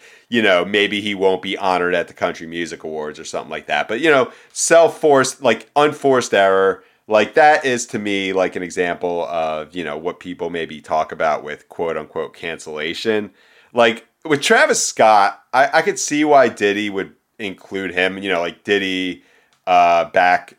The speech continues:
like, when he was first getting started, you know, hi-, his car-, like, he put on a sl-, like, a ba-, a charity basketball game that ended in tragedy. Like, people got trampled, and so, you know,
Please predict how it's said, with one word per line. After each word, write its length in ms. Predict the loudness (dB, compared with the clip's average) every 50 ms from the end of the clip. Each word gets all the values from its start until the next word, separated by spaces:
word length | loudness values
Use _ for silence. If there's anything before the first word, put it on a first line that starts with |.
| _ -8
like, 220 | -6 -6 -6 -6
when 120 | -6 -8
he 40 | -6
was 120 | -8 -10 -6
first 280 | -2 -2 -2 0 -2
getting 200 | -2 -4 -4 -4
started, 640 | -8 -4 -2 0 0 0 0 -2 -4 -4 -6 -8 -14 _ _ _ _ _
you 100 | _ -20
know, 60 | -20 -16
hi-, 240 | -8 -6 -4 -2 0
his 180 | 0 0 -2 -2
car-, 260 | -2 -2 -2 -2 0
like, 220 | 2 2 2 2
he 400 | 0 -2 -2 -2 -2 -4 -6 _ _ _ _ _ _ _ -4
put 160 | 0 0 2
on 140 | 2 0 -2
a 40 |
sl-, 160 | -4 -8 -8 -8 -4
like, 220 | -2 -2 -2 -2 -4
a 60 | -8
ba-, 260 | -4 0 0 0 2 2
a 140 | 0 -2 -2
charity 420 | -4 -2 2 2 2 2 0 0
basketball 460 | 0 2 2 2 2 2 2 0 2
game 500 | 2 0 0 2 2 2 0 0 -2 -4 -8 -18 -20 _ _ _
that 280 | 0 2 2 2 2 0
ended 360 | -4 -6 -2 0 0 0 0
in 100 | -2 -4 -4
tragedy. 560 | 0 2 4 4 2 2 -2 -4 -6 -4 -4
Like, 180 | -4 -4 -6 -6
people 220 | -10 -10 -6 -6
got 160 | -6 -6 -6
trampled, 540 | -4 -2 0 0 0 0 2 2 2 2 2
and 100 | -2 -6
so, 240 | -4 -2 0 0 0
you 180 | 0 -2 -4
know, 360 | -2 0 0 0 0 -2 -6